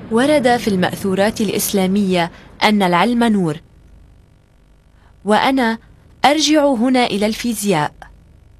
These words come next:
فإذا كانت المعرفة نورا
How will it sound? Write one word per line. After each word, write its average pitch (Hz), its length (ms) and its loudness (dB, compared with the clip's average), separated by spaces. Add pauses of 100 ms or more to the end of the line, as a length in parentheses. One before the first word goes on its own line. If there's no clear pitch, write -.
(2250)
فإذا 220 440 2
كانت 285 460 0
المعرفة 226 680 0
نورا 190 540 0